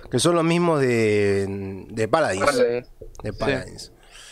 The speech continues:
Speaker 1: Y otra ventaja que ustedes tienen de las consolas también es la sincronización vertical automática.
Speaker 2: Mm.
Speaker 1: Yo soy una persona que a mí me encanta, ju-,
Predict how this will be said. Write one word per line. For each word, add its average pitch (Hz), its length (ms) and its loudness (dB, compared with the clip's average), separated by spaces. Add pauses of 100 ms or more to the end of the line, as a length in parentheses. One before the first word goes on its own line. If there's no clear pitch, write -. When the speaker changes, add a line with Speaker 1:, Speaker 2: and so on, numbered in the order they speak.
(280)
Speaker 1:
Y 139 100 2
otra 202 140 4
ventaja 202 260 2
que 202 60 2
ustedes 190 280 2
tienen 180 260 4
de 147 140 4
las 143 80 0
consolas 180 360 2
también 175 340 2 (1040)
es 160 440 2
la 131 160 2
sincronización 143 720 2
vertical 135 380 4
automática. 123 580 0 (1160)
Speaker 2:
Mm. 143 300 -10 (220)
Speaker 1:
Yo 165 100 0
soy 180 100 4
una 190 100 2
persona 180 400 2
que 156 60 4
a 143 40 2
mí 160 120 4
me 175 80 4
encanta, 175 600 2
ju-, - 180 -6